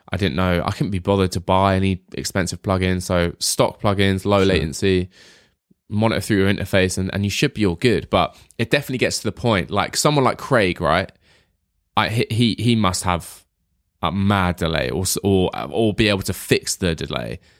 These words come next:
Speaker 2: I would
Speaker 1: He's,
Speaker 2: say he's
Speaker 1: he's
Speaker 2: probably
Speaker 1: got
Speaker 2: just not hearing what we're hearing. You know what I mean? Like, he
Speaker 1: Yeah.
Speaker 2: is just
Speaker 1: Exactly.
Speaker 2: hearing the raw tracks, like, like, through
Speaker 1: Mm-hmm.
Speaker 2: a mixing board.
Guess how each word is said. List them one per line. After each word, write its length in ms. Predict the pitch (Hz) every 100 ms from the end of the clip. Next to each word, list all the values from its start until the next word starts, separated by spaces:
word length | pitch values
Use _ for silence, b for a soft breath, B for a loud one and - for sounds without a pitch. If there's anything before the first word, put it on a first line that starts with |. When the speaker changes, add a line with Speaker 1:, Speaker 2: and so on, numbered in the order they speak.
| b _ _ _ _ _ -
Speaker 2:
I 120 | 143
would 100 | 147
Speaker 1:
He's, 40 | 120
Speaker 2:
say 160 | 120
he's 160 | 107 101
Speaker 1:
he's 120 | 123
Speaker 2:
probably 200 | 101 95
Speaker 1:
got 60 | 78
Speaker 2:
just 220 | 98 -
not 160 | 98 87
hearing 320 | 95 85 85
what 200 | 85 85
we're 160 | 85 82
hearing. 380 | 90 78 57 - _ -
You 100 | 95
know 80 |
what 100 | 95
I 40 | 87
mean? 200 | 90 90
Like, 180 | 85 -
he 320 | - 113 104
Speaker 1:
Yeah. 80 | 95
Speaker 2:
is 160 | 85 - _ _ 98
just 340 | 85 110 104
Speaker 1:
Exactly. 200 | 104 82
Speaker 2:
hearing 320 | 98 90 82 82
the 140 | 87
raw 260 | 90 85 82
tracks, 460 | - 92 73 -
like, 140 | 92 87
like, 180 | 98 95
through 200 | - 120 90
Speaker 1:
Mm-hmm. 100 | 87
Speaker 2:
a 20 |
mixing 340 | 87 - 80
board. 340 | 71 69 67